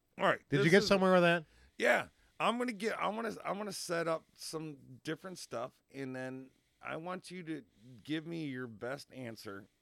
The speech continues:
Speaker 1: on, on this, 'cause I already have the answers that I wrote down, but I want you to know if, if, and I think it'll be fun that if you have a different scenario from, from what I'm gonna set you up for,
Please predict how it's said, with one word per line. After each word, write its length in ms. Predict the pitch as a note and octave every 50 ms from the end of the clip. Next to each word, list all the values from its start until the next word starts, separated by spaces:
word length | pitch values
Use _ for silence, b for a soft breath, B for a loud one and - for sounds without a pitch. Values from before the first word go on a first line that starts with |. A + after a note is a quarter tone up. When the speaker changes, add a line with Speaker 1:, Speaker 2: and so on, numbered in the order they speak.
| _ _ -
Speaker 1:
on, 220 | A2+ A2 A2 G#2+ G2+ _ -
on 200 | G#2+ G#2 G2 F#2+
this, 340 | F2+ E2 - - - - - _ _ _ _ _ _ _ _ _ _ _ _ _ _ -
'cause 200 | - C3 A#2+ C3
I 80 | C#3
already 240 | D#3+ G3 G#3 G#3+ G#3+
have 140 | G3+ G3 E3
the 160 | E3+ D3+ D#3
answers 400 | E3+ F3+ E3+ - - A2 G2+ F#2+ F#2
that 140 | G#2 G#2 A2+
I 120 | C#3+ F3
wrote 280 | E3+ C3+ G2 F2+ D#2+ D#2+
down, 340 | F2 E2 D#2+ E2 F2 D2+ - _
but 160 | - A2 G#2+ G#2+
I 140 | A2 B2
want 360 | C#3 C#3+ D3+ D3+ D3+ C#3 - -
you 280 | D#3 D#3 D#3 D#3 D3+ C#3 - -
to 180 | C#3+ B2 A#2
know 360 | A2+ A#2+ C3 C3 C3 C3 C3 - _ _ _ _ _ _ _ _
if, 200 | - A#2+ A#2+ A#2+ - _
if, 240 | - B2+ B2 A#2 A2+ - _ _ _
and 320 | - B2 A2+ A2 G#2+ G#2 F#2+ _ _ _ _ _ _ -
I 100 | A2 A#2+
think 200 | B2 E3+ E3+ D#3
it'll 140 | D#3 C#3 C#3+
be 160 | A#2+ D3 C#3
fun 460 | B2 - D#3 D3+ B2+ A#2+ C3 C#3+ C#3+ _ _ _ _ _ _ -
that 240 | B2 A2+ A2 A2
if 260 | B2 C3 B2+ A#2+ - -
you 200 | C3 C#3+ D#3 D#3
have 260 | D3 D3 C#3+ C3+ A#2+ A#2+
a 40 |
different 400 | B2 G#2 C3+ C3 - - A#2+ G#2
scenario 720 | - - G#2+ A#2 C#3+ F#3 G#3 G3+ E3+ C#3 A#2+ A#2 A#2+ A#2 A2+ - _
from, 280 | B2 A#2 G#2+ G#2+ G#2+ G2+ _ _ - - - _
from 200 | - B2+ A#2+ A#2
what 120 | A#2 A#2 A2
I'm 120 | A2 A2
gonna 160 | A2 G#2+ G2+
set 340 | - - - B2 G2+ - -
you 120 | A2+ G#2 G2
up 120 | F#2+ - _
for, 260 | - G2 G#2 A#2+ -